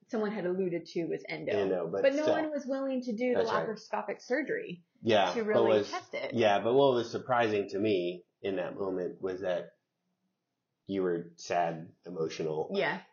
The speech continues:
Speaker 2: And to me, like, I <laughs> told her, this is probably a guy thing, but, like,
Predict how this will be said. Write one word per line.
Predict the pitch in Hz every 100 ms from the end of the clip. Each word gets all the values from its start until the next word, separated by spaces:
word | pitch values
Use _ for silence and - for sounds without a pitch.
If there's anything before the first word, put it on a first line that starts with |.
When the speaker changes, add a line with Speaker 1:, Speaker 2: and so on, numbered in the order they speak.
| -
Speaker 2:
And | 110 107
to | 107
me, | 139 131 104 101 104 - _ _ _ _ _ _
like, | 123 120
I | 151 165
<laughs> | -
told | 180 165
her, | 175 185 - - _ _ _ _ _ -
this | 107 98
is | 95
probably | 104 104 98
a |
guy | 104 104
thing, | 104 104
but, | 117
like, | 120 113 113